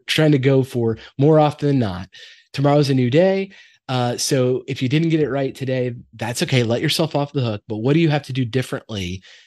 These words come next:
tomorrow, next week, uh, so that you can be your best engaged self at any given moment?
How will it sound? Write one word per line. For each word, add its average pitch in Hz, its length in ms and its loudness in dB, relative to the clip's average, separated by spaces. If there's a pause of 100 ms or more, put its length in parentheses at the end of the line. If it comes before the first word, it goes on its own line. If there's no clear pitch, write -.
(120)
tomorrow, 117 680 2
next 120 420 -2
week, 120 540 -2 (380)
uh, 107 260 -4 (100)
so 170 220 0
that 151 260 0
you 147 720 0 (160)
can 143 240 -2
be 165 380 0
your 143 500 -6
best 127 580 -6
engaged 113 720 -2
self 107 600 -4 (440)
at 165 120 2
any 202 180 4
given 175 300 2
moment? 120 360 -2